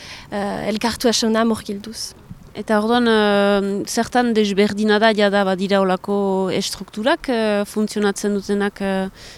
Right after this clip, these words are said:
Speaker 2: elkarteak eta?
Speaker 1: Be, gu haurek ez dugu ezer, eh, galde egiten, beraz ez da, be, eh, probarik erakutsi behar, eh, behar balin baduzu edo, edo zer.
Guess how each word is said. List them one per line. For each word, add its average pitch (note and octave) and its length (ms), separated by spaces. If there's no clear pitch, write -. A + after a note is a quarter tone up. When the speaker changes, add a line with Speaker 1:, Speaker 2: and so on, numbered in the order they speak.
Speaker 2:
elkarteak G3+ 600
eta? G#3 200
Speaker 1:
Be, C4+ 320
gu B3+ 160
haurek B3 480
ez A#3 240
dugu B3+ 540
ezer, B3 340
eh, A#3 80
galde A#3 320
egiten, G#3+ 540
beraz G#3 340
ez G#3 140
da, B3 300
be, G#3 340
eh, G3 120
probarik A3+ 680
erakutsi A3+ 560
behar, A3+ 480
eh, G#3 240
behar G3+ 340
balin G#3+ 300
baduzu A#3 880
edo, G3 400
edo G#3 260
zer. - 280